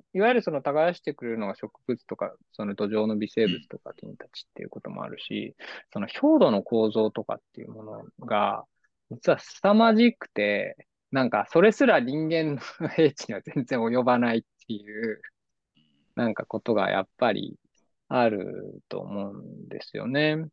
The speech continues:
で、なのでそれを人間が今の科学を持って、さい-、あの、作ろうと思っても全然作れないし、まあ、光合成一つとっても再現できないわけですよね、未だに。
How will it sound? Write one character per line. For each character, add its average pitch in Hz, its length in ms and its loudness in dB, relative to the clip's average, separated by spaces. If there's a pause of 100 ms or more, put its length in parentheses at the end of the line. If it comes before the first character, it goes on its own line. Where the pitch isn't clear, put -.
(140)
で、 151 180 6
な 156 140 6
の 131 80 6
で 117 80 6
そ 151 140 4
れ 165 100 10
を 170 100 8
人 175 240 0
間 175 220 2
が 165 480 6
今 156 180 -4
の 120 120 -4
科 131 120 -4
学 117 280 -2
を 98 80 -8
持 104 140 -10
っ - 40 -20 (140)
て、 101 360 -10 (160)
さ 123 120 -4
い-、 117 120 -6 (180)
あ - 40 -16
の、 107 300 -14 (520)
作 - 200 -2
ろ 123 80 6
う 113 60 2
と - 80 -12
思 101 100 -12
っ - 40 -20
て - 120 -12
も 101 80 -12
全 131 180 0
然 170 160 2
作 - 180 -2
れ 151 120 4
な 123 120 -2
い - 100 -20
し、 - 340 -16
ま 120 100 -2
あ、 - 20 -2
光 214 200 6
合 247 140 8
成 180 180 4
一 196 180 0
つ - 80 -16
と 135 120 -2
っ - 40 -12
て - 160 -12
も 95 380 -10 (420)
再 135 260 0
現 101 140 -2
で 101 80 -6
き 123 120 -2
な 107 120 0
い 98 60 -8
わ 92 160 -10 (100)
け - 160 -14
で - 140 -16
す - 120 -20
よ 110 120 -16
ね、 107 100 -12
未 104 220 -14
だ - 100 -16
に。 127 80 -20